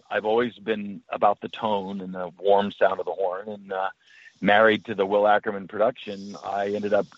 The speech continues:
uh, being sort of known as a new age, uh, flugelhorn player, which is sort of interesting, really.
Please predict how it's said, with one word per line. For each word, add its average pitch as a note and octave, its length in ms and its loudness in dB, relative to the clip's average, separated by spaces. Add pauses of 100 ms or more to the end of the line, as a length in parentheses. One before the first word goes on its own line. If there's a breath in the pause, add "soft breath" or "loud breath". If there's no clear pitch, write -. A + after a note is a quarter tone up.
uh, F#2+ 440 4 (1000)
being G#2 880 -2 (180)
sort G#2+ 140 6
of G2 100 6
known A2 480 8
as G#2 200 0
a G2 80 -4
new G2+ 240 -2
age, G#2+ 460 -2
uh, G#2 360 4 (140)
flugelhorn E2 580 -6
player, C#2 300 -6
which D2+ 180 -18
is E2 160 -10
sort F2 140 -4
of E2+ 120 -2 (120)
interesting, - 480 -8
really. C2 220 -8